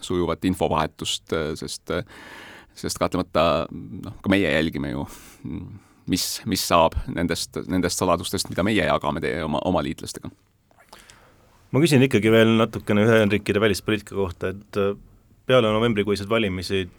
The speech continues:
Speaker 2: tuli vähemalt Eestis väga suureks teemaks see, et kas jätkub samal tasemel Ukraina toetamine, mis on loomulikult, noh, võtmetähtsusega küsimus, eks ole. Et, eh, mingid hääled ja, ja päris, eh, ütleme, mõjukad hääled teatud vabariiklaste tiibades on siiski öelnud, et Ukraina toetamisega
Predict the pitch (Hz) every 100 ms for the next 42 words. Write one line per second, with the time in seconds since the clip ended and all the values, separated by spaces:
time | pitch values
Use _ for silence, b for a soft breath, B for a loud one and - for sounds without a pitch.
0 | - 107 98 95 92 101 92 101 104 -
1 | 87 101 98 90 87 101 95 92 - 95
2 | 87 - 101 90 82 - - 95 - -
3 | 101 101 - - 104 95 92 98 95 90
4 | 90 107 98 90 98 85 - 87 87 90
5 | 92 92 92 92 90 87 95 87 - -
6 | _ _ - 87 - - - - 95 87
7 | - 110 107 92 90 - 98 92 B B
8 | B B B B - - 92 92 - 101
9 | 98 98 92 - B B B B B _
10 | _ - 139 143 117 104 131 117 92 98
11 | 95 95 107 110 98 127 104 - - 101
12 | 92 92 92 92 95 98 113 104 101 117
13 | 139 101 98 110 98 - 117 104 107 104
14 | 101 98 92 101 104 113 104 101 95 101
15 | 107 104 - 104 92 92 101 101 113 101
16 | 113 104 95 98 98 98 95 92 92